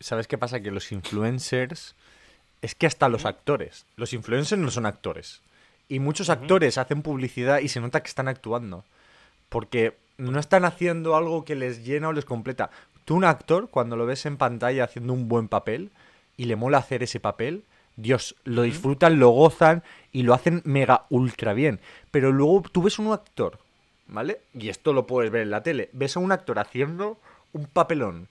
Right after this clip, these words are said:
Speaker 1: de "compra tu pasta al gallo" o "la ensalada Floret". Perdonad, Floret, por meteros en el ajo, pero
Speaker 2: Ningún colectivo sin ofensa.
Speaker 1: pero al final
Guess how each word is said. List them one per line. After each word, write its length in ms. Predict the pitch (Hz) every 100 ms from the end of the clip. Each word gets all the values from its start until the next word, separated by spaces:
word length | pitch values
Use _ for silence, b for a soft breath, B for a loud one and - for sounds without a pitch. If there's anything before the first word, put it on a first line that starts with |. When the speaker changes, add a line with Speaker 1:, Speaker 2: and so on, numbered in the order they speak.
| b b _
Speaker 1:
de 680 | 120 120 113 110 110 104 104 b b _
"compra 460 | 202 269 311 180
tu 120 | 156 143
pasta 340 | 165 190 -
al 160 | 131 107
gallo" 560 | 214 262 123 92 90 -
o 540 | 120 117 110 110 117
"la 140 | 147 160
ensalada 480 | 151 - 165 226 262
Floret". 540 | 208 160 151 - - _ -
Perdonad, 680 | 110 104 123 135 131 120 107 B B -
Floret, 360 | - 127 147 196
por 460 | 120 104 101 101
meteros 360 | 101 107 104 104
en 60 | 104
el 120 | 107
ajo, 240 | 123 208 - -
pero 340 | 135 127 120 B B - -
Speaker 2:
Ningún 320 | 135 131 143
colectivo 480 | 131 143 135 - 127
sin 180 | 117 131
ofensa. 480 | 117 131 123 147 185 - - _
Speaker 1:
pero 220 | 156 147
al 140 | 143 131
final 580 | - 139 135 147 294